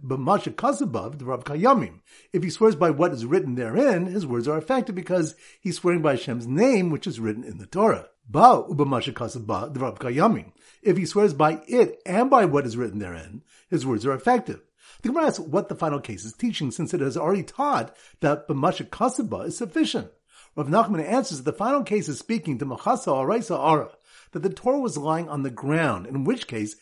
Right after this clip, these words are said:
Daita Agvile, his mind is on the parchment alone. So if he merely said, "B'masha Kasaba," we would interpret it as, "by what the Torah is written in," meaning the parchment. Only by saying, "Ba, u b'masha kasaba," where he has separately mentioned the Torah itself,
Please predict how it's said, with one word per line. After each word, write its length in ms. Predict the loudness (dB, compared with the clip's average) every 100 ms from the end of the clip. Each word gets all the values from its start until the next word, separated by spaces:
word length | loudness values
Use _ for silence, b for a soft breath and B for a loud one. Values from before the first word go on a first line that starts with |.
| b b
Daita 340 | 2 2 0
Agvile, 460 | -4 -2 0 0 -2
his 180 | -6 -4
mind 240 | -2 -2
is 140 | -2 -2
on 60 |
the 100 | -4
parchment 500 | -4 -2 -2 -2 -8
alone. 560 | -10 -4 2 2 0 -6 _ b b b
So 180 | 4 4
if 60 |
he 80 | 4
merely 460 | 0 2 2 2 0
said, 420 | 0 2 2 0
"B'masha 460 | -2 0 -2 -4
Kasaba," 640 | -2 -2 -2 -4 -6 -14 -18 _ b b b
we 80 | 4
would 140 | 4
interpret 400 | 2 -2 0 2
it 100 | 2
as, 380 | 0 -2 -2 -8 b b 2
"by 100 | 4
what 200 | 4 2
the 80 |
Torah 240 | 0 2 2
is 100 | 2
written 300 | -2 -4 -4 2
in," 420 | 4 4 0 -4
meaning 260 | -4 -2 -4
the 80 |
parchment. 580 | -6 0 2 2 -4 -12 _ _ _ _ _
Only 260 | 2 4 6
by 180 | 6 4
saying, 400 | 4 2 0 -4
"Ba, 400 | 2 6 6 4 -2
u 120 | -2
b'masha 420 | 0 2 0 -2
kasaba," 640 | -2 0 0 -4 -6 -10 -18 _ b b
where 120 | 2 4
he 140 | 4
has 200 | 0 -2
separately 460 | -2 -2 -2 -4 0
mentioned 400 | 0 -2 -4 -6
the 40 |
Torah 260 | -4 -2 -2
itself, 600 | -4 -2 2 4 2